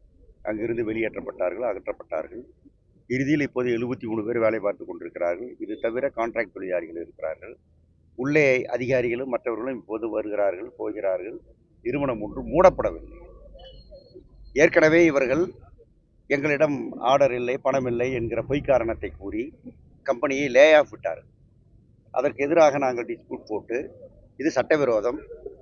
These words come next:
அரசாங்கத்திடம் அனுமதி பெறாமலே இவர்கள் லே ஆஃப் என்று அறிவித்திருக்கிறார்கள் என்பது ஒரு பக்கத்தில் நிலுவையில் இருக்கிறது. அதற்கு இடையிலே இப்போது தொழிலாளர்களை நாங்கள் ஆட்குறைப்பு செய்கிறோம், ரிட்ரெச்மென்ட்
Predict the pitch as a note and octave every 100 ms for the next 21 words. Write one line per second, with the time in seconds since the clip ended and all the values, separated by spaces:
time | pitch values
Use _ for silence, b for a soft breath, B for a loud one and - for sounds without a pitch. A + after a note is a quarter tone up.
0 | - C3+ D3+ F3 D#3 - D3 C#3 A#2 D#3
1 | F3+ F3 C#3+ C3+ C3 C3+ D3+ B2+ A2 A#2
2 | B2+ C3 B2 A2+ A2 G#2 A2+ G#2+ G2+ G2+
3 | F#2+ F#2 F2+ - - - B2 C3 C3+ C#3
4 | B2+ B2 A#2+ C#3 A#2+ B2 A#2+ A2 G2 F2
5 | E2 D2+ _ _ _ _ - _ - -
6 | C#3 F3 E3 C#3+ B2+ A2 B2 - - _
7 | _ _ - B2 D#3+ F3 D3+ D#3+ F3 D3+
8 | B2 E3 D3 B2+ D#3 - C3 F3 - F3+
9 | E3 C#3+ B2 G2+ G#2 F#2+ C#3 C#3 E3 -
10 | - -